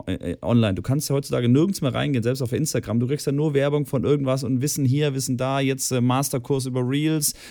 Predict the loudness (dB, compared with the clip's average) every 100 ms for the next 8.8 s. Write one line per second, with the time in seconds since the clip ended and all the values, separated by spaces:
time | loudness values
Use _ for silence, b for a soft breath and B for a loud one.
0 | -4 0 0 0 -2 0 0 0 0 2
1 | 2 2 2 0 0 0 0 2 2 2
2 | 2 2 0 0 0 0 -2 -4 -4 0
3 | 0 0 -2 -2 -2 -2 0 0 0 -4
4 | B -6 -2 0 -2 0 -2 -2 -2 -2
5 | -2 -2 -2 0 0 0 0 -2 -4 -4
6 | -4 -4 -6 -6 -2 0 2 2 2 0
7 | -2 -2 0 6 6 8 6 6 6 4
8 | 2 0 -2 -2 -2 -2 0 -2